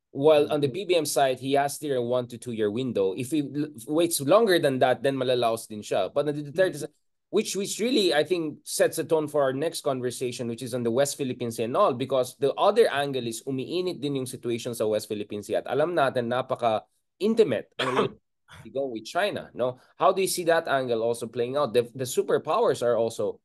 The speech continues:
Speaker 1: part of this
Speaker 3: Mm.
Speaker 1: conversation one way or another. Invested din sila dito eh. Malaki yung investment nila dito in many wa-, sense of the word.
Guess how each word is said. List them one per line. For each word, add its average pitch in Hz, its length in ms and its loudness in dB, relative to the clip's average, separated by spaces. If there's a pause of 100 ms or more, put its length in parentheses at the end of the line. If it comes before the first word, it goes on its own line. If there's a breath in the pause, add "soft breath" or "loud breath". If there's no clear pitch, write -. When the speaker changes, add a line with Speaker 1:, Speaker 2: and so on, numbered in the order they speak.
(240)
Speaker 1:
part 135 160 4
of 117 80 -10
this 117 160 -8
Speaker 3:
Mm. 131 80 4
Speaker 1:
conversation 113 560 -4
one 107 240 0
way 107 80 2
or 107 40 0
another. 101 360 -2 (160 soft breath)
Invested 220 480 4
din 214 160 2
sila 214 240 -2
dito 202 240 -10
eh. 95 240 0
Malaki 156 320 0
yung 180 160 -6
investment 160 480 -2
nila 151 160 -2
dito 147 320 -6
in 131 80 -4
many 131 240 -4
wa-, 127 100 -6
sense 127 300 -4
of 113 80 -12
the 127 80 -4
word. 135 240 -4